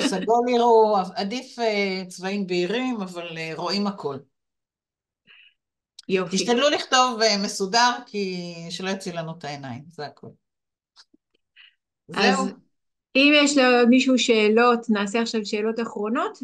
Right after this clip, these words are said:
Speaker 1: ואם לא, אז ניפרד ונאחל לכולם בהצלחה.
Speaker 2: הרבה
Speaker 1: אה,
Speaker 2: בהצלחה.
Speaker 1: אם למישהו יש שאלה,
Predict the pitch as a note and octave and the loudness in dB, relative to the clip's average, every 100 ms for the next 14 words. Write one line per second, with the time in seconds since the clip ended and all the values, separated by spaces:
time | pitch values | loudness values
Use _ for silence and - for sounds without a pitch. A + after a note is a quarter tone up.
0 | G3 G#3 G#3+ A#3 A#3+ C4+ A3+ G#3 G3 F#3+ | -6 -4 -2 0 0 -2 -4 -6 -8 -4
1 | A3+ B3 G#3 F#3+ F#3 G3 A3 G#3+ G3+ G3+ | -2 -2 -4 -8 -8 -8 -8 -6 -4 -4
2 | G3 G3 F#3+ F#3 B3+ D4 C#4+ _ _ _ | -6 -8 -12 -8 -2 -2 -4 _ _ _
3 | _ _ D3+ D3+ E3+ G3 G3+ G#3 D#3+ D#3+ | _ _ -12 -8 -6 -2 0 0 -4 -12
4 | D3+ D3+ - B3+ B3+ B3 B3+ B3 A#3 A#3 | -14 -14 -2 2 4 4 4 2 2 2
5 | A#3 A3 A#3+ B3 | 0 0 2 2